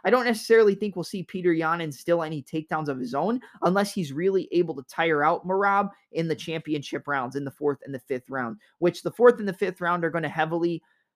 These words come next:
favor Peter Yan in this fight, but with the cardio, forward pressure, and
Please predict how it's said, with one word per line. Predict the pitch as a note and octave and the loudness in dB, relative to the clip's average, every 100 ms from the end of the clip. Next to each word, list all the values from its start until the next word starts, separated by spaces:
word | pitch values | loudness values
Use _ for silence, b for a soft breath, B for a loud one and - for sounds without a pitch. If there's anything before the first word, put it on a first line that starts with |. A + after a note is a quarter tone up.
| _ - | _ 0
favor | E3+ F3 F#3+ F#3 | 2 4 2 0
Peter | - F#3 F3 D3+ | -4 -2 0 0
Yan | D3 D#3+ F#3 | 0 -2 -4
in | G3+ | -6
this | G#3+ - | -8 -6
fight, | A3 A3+ A3+ - | -2 -2 -2 0
but | F#3+ F#3+ F3 | 2 4 2
with | F3 | -4
the | E3 | -6
cardio, | - F3+ G3 G#3+ A3 G#3+ F3+ | -4 2 2 2 2 2 -2
forward | F#3+ G3 G3 - | 0 0 0 -2
pressure, | F3+ F3+ G#3 | -6 -4 -6
and | F#3+ G#2+ D3 | -6 -8 -8